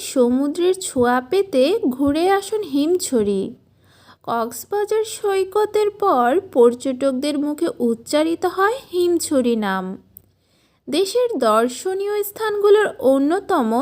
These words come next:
হিমছড়ি। পাহাড়, সমুদ্র ও ঝর্ণার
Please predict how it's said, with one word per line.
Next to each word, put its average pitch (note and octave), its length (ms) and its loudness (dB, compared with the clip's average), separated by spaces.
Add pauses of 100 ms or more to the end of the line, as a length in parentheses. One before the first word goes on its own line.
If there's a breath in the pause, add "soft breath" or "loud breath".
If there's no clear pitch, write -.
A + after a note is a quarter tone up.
(120)
হিমছড়ি। C4 760 0 (760)
পাহাড়, A#3 680 0 (140)
সমুদ্র C4 580 0 (440)
ও - 20 4 (220)
ঝর্ণার B3+ 800 2